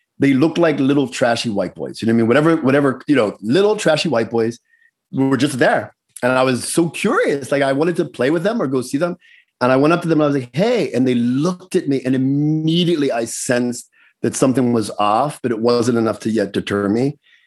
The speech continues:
And the one boy said to me, "Hey, we are gonna give you a choice.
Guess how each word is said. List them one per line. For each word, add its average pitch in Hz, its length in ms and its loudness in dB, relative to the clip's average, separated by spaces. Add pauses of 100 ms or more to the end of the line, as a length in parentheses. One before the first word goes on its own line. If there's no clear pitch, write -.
(400)
And 120 180 4
the 123 60 2
one 147 520 2
boy 127 440 2
said 117 300 -6
to 120 60 -2
me, 107 520 0 (600)
"Hey, 175 760 0 (1900)
we 160 300 2 (180)
are 156 80 2
gonna 185 180 4
give 202 140 2
you 208 160 2
a 202 60 0
choice. 160 580 -2